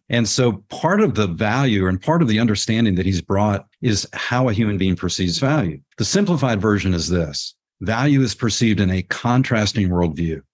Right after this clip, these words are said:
It's literally, "This is what the world looks like, Mister Prospect, without my product. This is what your world could look like with my product." And it's in the side-by-side contrast of those two things that people perceive value. Here's a real simple example. Every year,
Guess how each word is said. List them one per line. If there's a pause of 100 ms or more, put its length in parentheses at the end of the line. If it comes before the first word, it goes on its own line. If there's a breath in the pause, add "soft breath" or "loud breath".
(160)
It's
literally, (180 loud breath)
"This
is
what
the
world
looks
like,
Mister
Prospect, (240)
without
my
product. (200)
This
is
what
your
world
could
look
like (140)
with
my
product." (240 soft breath)
And
it's
in
the
side-by-side
contrast
of
those
two
things (280 loud breath)
that
people
perceive
value. (240)
Here's
a
real
simple
example. (300)
Every
year,